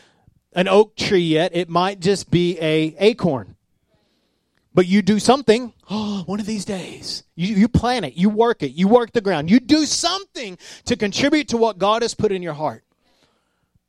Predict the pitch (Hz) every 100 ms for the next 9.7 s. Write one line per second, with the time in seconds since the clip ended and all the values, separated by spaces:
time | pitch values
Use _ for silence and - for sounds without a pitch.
0 | - 202 240 220 220 208 123 104 - 156
1 | - 262 302 - 247 240 - 131 - 208
2 | 220 196 190 139 139 220 160 - - -
3 | _ - 277 302 302 202 160 185 170 156
4 | 190 220 185 - 208 208 185 160 - 151
5 | 143 - 139 131 147 151 - 143 113 -
6 | - - - _ _ _ _ 170 196 269
7 | - 269 269 226 240 233 220 - 220 214
8 | - 180 165 - 165 - 185 185 165 175
9 | 170 165 156 143 131 101 _